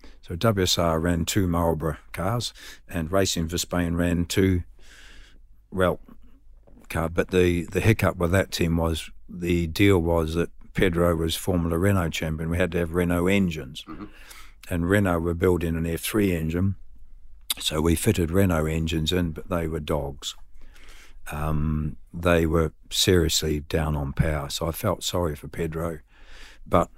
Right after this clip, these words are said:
Speaker 1: um, ninety-three, ninety-four, at the end of the year,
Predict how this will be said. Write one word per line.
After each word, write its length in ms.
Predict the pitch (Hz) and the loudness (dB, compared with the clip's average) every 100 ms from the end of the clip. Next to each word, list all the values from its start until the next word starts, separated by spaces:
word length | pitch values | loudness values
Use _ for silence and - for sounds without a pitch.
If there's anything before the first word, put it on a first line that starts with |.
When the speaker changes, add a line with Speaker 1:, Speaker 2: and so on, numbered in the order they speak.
| - - - | -20 -20 -12
Speaker 1:
um, 800 | 92 82 82 82 80 82 80 78 - - - - - - - - - - - - - - - - - | -6 -2 0 0 0 0 -2 -6 -12 -20 -20 -20 -20 -20 -20 -20 -20 -20 -20 -20 -12 -10 -10 -12 -6
ninety-three, 1080 | 82 92 87 90 87 - - 104 104 107 104 | 0 0 0 0 -2 -4 -4 2 4 4 4
ninety-four, 2250 | 90 90 85 90 90 85 - - - - - - - - - - - 95 87 78 71 - - - - - - _ - - - _ - | 2 -2 -2 -4 -4 -6 -14 -20 -20 -20 -20 -20 -20 -20 -20 -20 -8 -2 0 -2 -6 -10 -18 -20 -20 -20 -20 _ -20 -20 -20 _ -8
at 160 | 92 82 | -6 2
the 180 | 90 101 | 6 6
end 200 | 107 87 | 6 2
of 100 | 80 | 0
the 120 | 80 | 2
year, 460 | 82 85 82 82 | 2 2 2 0